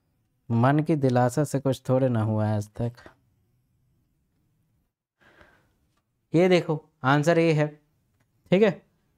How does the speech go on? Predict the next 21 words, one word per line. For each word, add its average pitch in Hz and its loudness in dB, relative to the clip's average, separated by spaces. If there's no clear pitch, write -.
ग्रीन 143 4
ग्लैंड 165 2
रिपोर्टेड 160 2
in 196 2
crustaceans, 143 -2
पढ़ाया 135 2
हुआ 135 0
क्वेश्चन। 139 -8
ठंडा 151 4
पानी 165 0
पीजिए, 165 0
लंबा 156 2
सांस 151 -4
खींचिए 151 -2
और 160 0
नाम 131 -2
जपिए 123 -4
डॉक्टर 107 -8
एचके 107 -14
सिंह। 117 -12
ये 120 -6